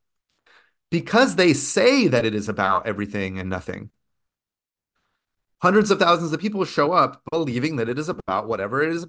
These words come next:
they want it to be about. And so they bring their own narratives. And because Brazilian, Brazil's oligarchic cent-, right-leaning media just is kind of liberal and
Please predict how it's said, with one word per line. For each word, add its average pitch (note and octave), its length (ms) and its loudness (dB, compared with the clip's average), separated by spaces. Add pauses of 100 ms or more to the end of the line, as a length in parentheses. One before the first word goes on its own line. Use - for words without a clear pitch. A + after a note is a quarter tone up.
(100)
they E3+ 80 -2
want G3+ 200 0
it - 60 -6
to - 100 -14
be G2 120 -12
about. D2+ 360 -8 (200)
And A#2+ 120 -6
so C#3+ 100 0
they C#3+ 140 4
bring C3+ 280 0
their D3+ 160 0
own A#2+ 500 -2 (640)
narratives. E3 520 -2 (280)
And D#3 100 -2
because A4 280 0 (100)
Brazilian, D3+ 500 2
Brazil's C3 540 -2
oligarchic A2+ 760 -2 (280)
cent-, A#2 340 -8
right-leaning A#2 460 -2
media C3 600 0 (720)
just G#3+ 340 -2
is D#3 320 4
kind A#2+ 400 -4
of F#2+ 480 -2 (1000)
liberal G#2+ 600 0
and G2+ 460 -6